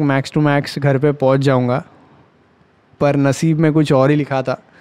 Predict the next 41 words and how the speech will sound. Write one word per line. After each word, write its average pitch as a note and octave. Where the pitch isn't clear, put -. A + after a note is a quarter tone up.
घर D3+
पहुंचते E3+
पहुंचते E3
मेरे D#3
को D#3
बज C3+
गए C#3+
साढ़े C3+
नौ, C3
मतलब C3+
साढ़े C#3
तीन D3+
घंटा C3
मेरे C3+
को D3
सिर्फ D#3
लगा B2+
है C3+
पनवेल D3
से F3+
मलाड D3
आने C#3
के C3+
लिए B2
मंडे C#3
की E3+
ट्रैफिक C3+
के C#3+
अंदर. A2+
कभी-कभी F#3+
ले-, F3
देखता D3+
हूँ F#3
पीछे, F3+
ऐसा F3
लगता E3
है F3
यार F3
मैंने E3+
बहुत C#3+
गलत D3